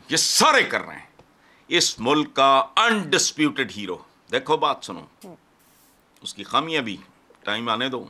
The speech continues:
ऐसा सवाल होगा, धज्जियां उड़ा दूंगा। अनडिस्प्यूटेड हीरो, क्रिकेट वर्ल्ड कप पचहत्तर साल में एक नसीब हुआ।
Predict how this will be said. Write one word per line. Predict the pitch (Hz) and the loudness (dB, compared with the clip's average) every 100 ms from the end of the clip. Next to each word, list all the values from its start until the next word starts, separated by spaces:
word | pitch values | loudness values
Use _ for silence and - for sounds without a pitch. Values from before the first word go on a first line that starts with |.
| - _ _ _ - | -20 _ _ _ -18
ऐसा | 95 104 | -8 -6
सवाल | 107 110 110 107 | -6 0 0 0
होगा, | 107 143 - _ _ | -4 -8 -10 _ _
धज्जियां | - 92 131 143 | -12 -4 0 2
उड़ा | 117 | 2
दूंगा। | 92 87 76 - _ _ _ | 0 -8 -14 -20 _ _ _
अनडिस्प्यूटेड | 120 151 139 139 - 120 107 82 | -2 -2 -4 -8 -10 -12 -12 -16
हीरो, | 76 78 _ _ _ _ _ - | -18 -20 _ _ _ _ _ -6
क्रिकेट | 123 135 120 - | -4 -2 -6 0
वर्ल्ड | 107 127 104 | 2 2 0
कप | 117 - - | -2 -2 -8
पचहत्तर | 98 98 98 104 | -6 -6 -4 -2
साल | 110 113 113 | 2 2 0
में | 113 | -4
एक | 113 | -4
नसीब | 113 101 117 104 | -6 -8 -8 -8
हुआ। | 98 123 | 0 4